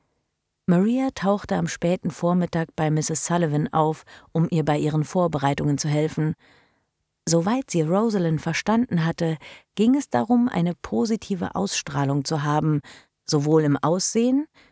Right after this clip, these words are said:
„Es nützt nichts, wenn du schön aussiehst, aber griesgrämig bist, das spüren die Menschen“,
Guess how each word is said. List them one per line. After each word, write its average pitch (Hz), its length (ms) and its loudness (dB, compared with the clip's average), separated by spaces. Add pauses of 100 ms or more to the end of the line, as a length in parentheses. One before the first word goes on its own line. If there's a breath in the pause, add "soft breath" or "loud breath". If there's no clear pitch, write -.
(400 soft breath)
„Es - 240 0
nützt - 420 0
nichts, 226 380 0
wenn 160 140 0
du 160 80 -2
schön 240 440 2
aussiehst, 233 540 -4 (220 loud breath)
aber 170 280 -2
griesgrämig 151 760 -2
bist, - 340 -4 (240 soft breath)
das 214 160 0
spüren 262 480 0
die 147 80 0
Menschen“, 165 460 0